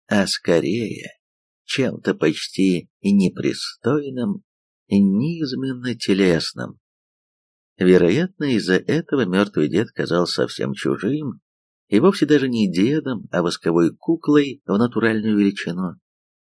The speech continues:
которую смерть подсунула вместо него. Над ней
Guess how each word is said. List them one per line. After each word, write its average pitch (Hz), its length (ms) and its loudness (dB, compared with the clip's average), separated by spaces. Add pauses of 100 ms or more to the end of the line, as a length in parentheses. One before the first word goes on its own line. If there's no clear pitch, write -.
(140)
которую 180 400 2
смерть 143 460 -2
подсунула 127 640 0
вместо 98 380 -2
него. 50 260 -8 (920)
Над 160 300 2
ней 175 580 -2